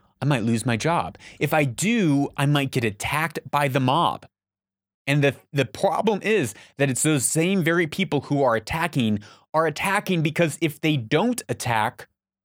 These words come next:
their comrades are going to attack them 'cause they're not screaming loud enough. They're not fighting loud enough.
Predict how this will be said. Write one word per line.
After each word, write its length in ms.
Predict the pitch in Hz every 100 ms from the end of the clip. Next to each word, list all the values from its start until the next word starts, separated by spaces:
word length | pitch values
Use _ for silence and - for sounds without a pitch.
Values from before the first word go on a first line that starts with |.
| _ _ _ _ _ _ _
their 320 | 139 143 139 - _ _ _ _ _ _ _
comrades 840 | - 143 175 147 98 92 107 - -
are 140 | - 135
going 200 | 139 131
to 80 | 120
attack 420 | 110 127 117 -
them 260 | 175 185 123
'cause 260 | 120 104
they're 280 | 113 131 147
not 280 | 139 120 -
screaming 480 | - - 127 117 113
loud 240 | 110 120
enough. 340 | 113 82 - - - -
They're 300 | 120 127 135
not 340 | 143 131 127 -
fighting 340 | 127 120 120
loud 220 | 113 117
enough. 300 | 117 95 92